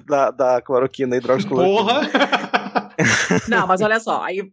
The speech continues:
Speaker 3: aí vam-, vamos entrar aqui, o meu, meu passado me condena, né? Essa coisa da, da,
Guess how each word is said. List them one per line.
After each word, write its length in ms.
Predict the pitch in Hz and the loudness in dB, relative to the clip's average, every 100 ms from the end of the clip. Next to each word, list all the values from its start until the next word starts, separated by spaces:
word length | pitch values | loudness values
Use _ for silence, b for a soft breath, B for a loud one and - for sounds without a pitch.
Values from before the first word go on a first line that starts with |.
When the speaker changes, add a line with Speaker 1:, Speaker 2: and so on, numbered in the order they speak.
| _ _ | _ _
Speaker 3:
aí 180 | 160 170 | -4 0
vam-, 160 | 214 185 | 0 0
vamos 260 | 196 196 | 0 0
entrar 260 | 202 190 175 | 0 0 -2
aqui, 200 | 175 190 | 0 0
o 80 | 180 | 2
meu, 200 | 175 165 | 2 2
meu 240 | 165 160 | 2 2
passado 440 | 170 165 180 175 | 0 -2 0 0
me 80 | 180 | -2
condena, 580 | 175 196 185 147 139 127 | 0 0 2 2 0 0
né? 100 | 156 | -2
Essa 200 | 160 165 | 0 -2
coisa 260 | 196 196 190 | -2 -2 0
da, 160 | 175 | -2
da, 420 | 160 170 156 139 | 0 0 2 0